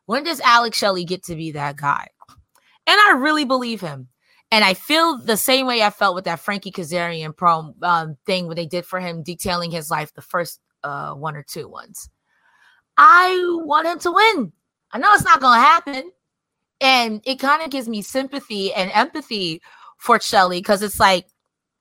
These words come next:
Macklin absolutely deserves to be champion right now. Absolutely. But at some point, so does Shelley and Kazarian. At some point, how much lo-, not to say, like,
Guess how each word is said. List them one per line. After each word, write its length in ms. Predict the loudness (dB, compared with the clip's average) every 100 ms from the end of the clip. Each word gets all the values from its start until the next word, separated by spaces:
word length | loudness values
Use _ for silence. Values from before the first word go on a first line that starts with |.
| _ _ -2
Macklin 420 | 2 2 0 -2 4
absolutely 520 | 4 4 -6 -6 -10
deserves 380 | -4 -2 -2 -6
to 80 |
be 120 | -14 -10
champion 420 | -10 -10 -14 -16
right 180 | -16 -16
now. 140 | -18 0
Absolutely. 840 | 4 4 2 -6 -10 -14 -18 -20 _ _ _ _ 0
But 200 | 4 4
at 160 | 2
some 260 | 4 4 4
point, 400 | 2 2 2 0
so 300 | 0 2 2
does 260 | 0 -4 0
Shelley 560 | 4 4 0 -8 -14 _ _ -2
and 280 | 2 2 0
Kazarian. 720 | -4 -4 -2 -2 -4 -16 -20 _ _ -4
At 180 | -4
some 320 | -4 2 2 2
point, 400 | 0 0 0 _ _ _ _
how 200 | 4 4
much 240 | 4 -4
lo-, 140 | 0 -2 2
not 200 | 0 0
to 60 |
say, 180 | -4 -6
like, 180 | -6